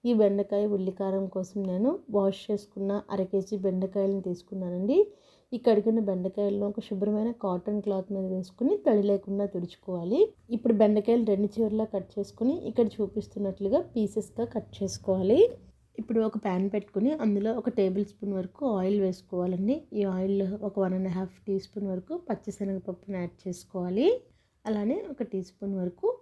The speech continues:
మినప్పప్పును కూడా వేసుకోవాలి. ఈ పోపుని మనం కలుపుతూ చక్కగా మీడియం ఫ్లేమ్‌లో ఫ్రై చేసుకోవాలండి.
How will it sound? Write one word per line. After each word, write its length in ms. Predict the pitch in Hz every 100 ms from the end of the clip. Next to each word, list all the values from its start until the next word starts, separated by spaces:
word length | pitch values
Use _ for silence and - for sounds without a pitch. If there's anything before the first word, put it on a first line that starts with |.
| -
మినప్పప్పును 600 | 226 202 190 196 - 202
కూడా 200 | 180 180
వేసుకోవాలి. 720 | 196 175 - - 185 175 185 320 415 _ _ _
ఈ 80 | 254
పోపుని 480 | 240 220 208 214 202
మనం 280 | 196 190 196 202 -
కలుపుతూ 420 | 202 196 208 269
చక్కగా 380 | 277 240 190 214
మీడియం 320 | 214 190 196
ఫ్లేమ్‌లో 420 | 196 214 196 190 208
ఫ్రై 220 | - 185
చేసుకోవాలండి. 840 | 180 190 - - 185 180 175 202